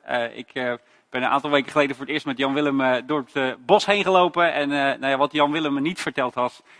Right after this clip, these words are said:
eh, is dat hij echt een, eh, echt een wandelaar is. Dus, eh, wij kwamen aan op dezelfde plek.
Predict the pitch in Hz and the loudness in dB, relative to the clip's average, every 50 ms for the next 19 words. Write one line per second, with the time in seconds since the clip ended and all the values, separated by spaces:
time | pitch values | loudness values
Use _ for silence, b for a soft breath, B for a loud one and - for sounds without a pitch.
0 | b b b - 120 120 110 123 127 131 120 - 127 127 - 139 - - - 131 | b b b -4 -2 -2 -2 -4 -6 -8 -6 -6 -8 -8 -8 -10 -12 -8 -8 -8
1 | 120 117 117 117 113 113 110 - - - - - - 127 120 135 139 139 131 123 | -6 -6 -4 -4 -2 -2 -4 -4 -4 -6 -6 -4 -6 -2 0 2 2 2 2 2
2 | 120 110 107 107 101 - - - - b b b b b b - 123 - - - | 0 0 0 -4 -8 -10 -14 -14 -14 b b b b b b -14 -12 -10 -6 -4
3 | 123 117 120 131 - - 185 185 202 202 170 160 175 175 165 143 - - 147 180 | -4 -2 -2 -4 -2 4 4 6 6 6 6 4 4 4 4 0 -4 -4 0 0
4 | 175 175 156 - - 151 165 - - - - | 0 0 -2 -2 4 4 4 4 2 -10 -20